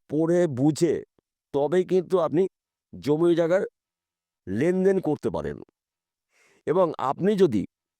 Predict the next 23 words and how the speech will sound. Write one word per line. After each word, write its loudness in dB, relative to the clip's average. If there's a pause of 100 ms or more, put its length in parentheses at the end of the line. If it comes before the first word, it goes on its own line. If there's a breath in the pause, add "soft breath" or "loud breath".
(380)
ফটকা 0 (120)
বিজনেসে 2
যুক্ত -2 (120)
থাকেন, -4 (280)
যে 0
কোনো 2
বিজনেস 2
হতে 2
পারে, 0 (100)
এই 2
সময়টা 0
কিন্তু -4
আপনি -2
রাতারাতি 0 (160)
গরিব 0
থেকে -4 (100)
ধনী 0
হতে 0
পারেন -4 (680)
শনিদেবের 0
কৃপা -2
আশীর্বাদে। -2 (140)
অর্থাৎ -2